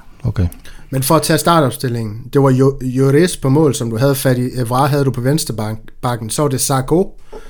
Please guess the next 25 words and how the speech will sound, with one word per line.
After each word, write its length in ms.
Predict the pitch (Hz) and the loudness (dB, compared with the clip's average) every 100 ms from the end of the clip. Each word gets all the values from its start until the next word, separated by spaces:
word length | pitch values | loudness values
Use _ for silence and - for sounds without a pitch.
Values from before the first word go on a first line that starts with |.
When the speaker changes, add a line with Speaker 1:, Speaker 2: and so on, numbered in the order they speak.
| - - - | -12 -14 -4
Speaker 2:
ved 80 | 135 | -2
siden 220 | - 147 | 2 2
af 100 | 139 | 2
Varane 300 | 123 123 147 | 2 2 2
i 40 | 139 | 4
midterforsvar. 680 | 190 180 135 120 - 117 104 - - - - - - - - - | 2 2 0 -2 -4 -6 -8 -14 -20 -20 -20 -20 -20 -20 -20 -8
Og, 200 | 147 135 139 | -2 -2 0
og 220 | 143 131 | 0 2
grunden 180 | 143 160 | 2 2
til, 80 | 156 | 2
at 20 | |
jeg 80 | 139 | 2
sagde, 100 | 156 | 2
at 40 | |
du 60 | 143 | 2
skulle 160 | 135 123 | -2 0
glemme 180 | 139 139 | 0 2
højre 280 | 156 185 | 2 2
bakken, 340 | 139 120 117 120 | 2 -2 -2 0
det 60 | |
var, 60 | 139 | 0
fordi 180 | 135 139 | 0 2
det 100 | 147 | 2
var 60 | |
Sagna. 460 | 135 135 123 120 | 2 2 0 2